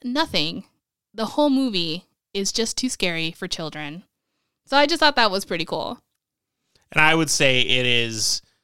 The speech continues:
Speaker 2: it scared me more than most movies I was used to. I'm not used to being scared like that for movies. There was just something about the way it was presented that I found truly terrifying. So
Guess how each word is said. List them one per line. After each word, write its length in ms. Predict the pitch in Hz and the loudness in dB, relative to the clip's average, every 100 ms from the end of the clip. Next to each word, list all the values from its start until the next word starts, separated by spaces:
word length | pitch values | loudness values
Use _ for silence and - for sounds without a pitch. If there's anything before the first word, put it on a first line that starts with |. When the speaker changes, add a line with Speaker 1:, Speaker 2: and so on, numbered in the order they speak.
| _ _ _ | _ _ _
Speaker 2:
it 180 | 147 139 | 0 2
scared 360 | - - 139 127 | 2 4 4 2
me 80 | 120 | -2
more 260 | 120 120 | -2 -2
than 140 | 117 113 | -2 -4
most 260 | 110 - | -4 -4
movies 280 | 117 113 113 | -4 -4 -2
I 80 | 110 | -2
was 160 | 110 107 | -2 -4
used 240 | 104 - | -6 -6
to. 240 | 135 143 - | -6 -8 -4
I'm 220 | 117 127 | -2 0
not 180 | 117 - | -2 -2
used 280 | 110 107 | -2 -4
to 60 | - | -2
being 140 | 120 | -4
scared 300 | 120 - 131 | -4 -2 -2
like 160 | 127 127 | -2 -4
that 180 | 131 - | -4 -6
for 80 | 147 | -8
movies. 420 | 139 139 147 - | -8 -8 -8 -8
There 100 | - | -10
was 80 | 110 | -10
just 120 | 107 - | -6 -6
something 300 | 113 117 107 | -6 -8 -8
about 220 | 107 104 | -8 -8
the 60 | |
way 120 | 107 104 | -8 -6
it 40 | |
was 120 | 104 | -6
presented 400 | - 101 104 123 | -8 -8 -8 -8
that 220 | 104 98 - _ _ _ _ - | -6 -8 -10 _ _ _ _ -8
I 80 | |
found 240 | 120 127 123 | -2 0 0
truly 240 | 135 123 | -2 -4
terrifying. 480 | - 110 127 101 95 | -2 -4 -2 -6 -4
So 400 | - 117 110 107 | -2 -2 -4 -8